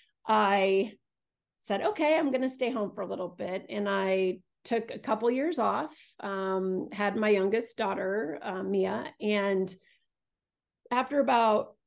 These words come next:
yeah, it was about two years, <laughs> she was old enough to go to preschool. I was like, "Okay, I can't, like, I can't do this anymore." And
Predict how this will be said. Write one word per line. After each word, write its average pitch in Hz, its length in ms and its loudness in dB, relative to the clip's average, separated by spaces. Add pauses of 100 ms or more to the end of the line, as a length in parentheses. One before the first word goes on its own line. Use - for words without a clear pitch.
yeah, 226 200 4
it - 20 2
was 233 100 0
about 233 260 -2
two 269 140 -4
years, 208 460 0
<laughs> 285 80 -8
she 403 120 6
was 330 100 0
old 294 140 4
enough 349 220 4
to 254 80 -10
go 269 120 0
to 254 60 -6
preschool. 262 500 -2
I 214 60 4
was 214 100 0
like, 214 240 0
"Okay, 339 300 4
I 220 140 4
can't, 214 420 -4
like, 214 160 -2
I 220 100 0
can't 220 280 -8
do 202 80 -4
this 208 140 -10
anymore." 214 380 -6
And 233 260 -2